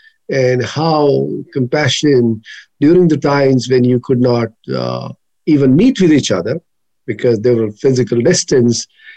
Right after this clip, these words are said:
it, uh, uh, it kind of helped people to feel less isolated, less disconnect, less anxious, to be very frank, less depressed about the whole,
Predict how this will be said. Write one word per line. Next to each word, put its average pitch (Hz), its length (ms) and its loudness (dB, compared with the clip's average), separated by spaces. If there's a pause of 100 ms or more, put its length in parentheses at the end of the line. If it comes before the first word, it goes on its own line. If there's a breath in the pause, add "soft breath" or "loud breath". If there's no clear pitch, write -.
(220 loud breath)
it, 185 260 2 (160)
uh, 151 300 2 (180)
uh, 175 200 -8 (340)
it - 200 -8 (160)
kind 277 280 0
of 220 160 0 (140)
helped 202 300 0
people 175 680 2 (420 loud breath)
to 175 140 0
feel 170 360 2
less 190 400 2
isolated, 131 760 0 (640 soft breath)
less 160 240 -2
disconnect, 147 600 -2
less 185 400 -2 (100)
anxious, 196 720 -2 (460)
to 127 80 -4
be 120 80 2
very 117 220 0
frank, 123 260 -4
less 185 240 -2
depressed 190 600 -4
about 139 360 0
the 120 60 -6
whole, 151 280 2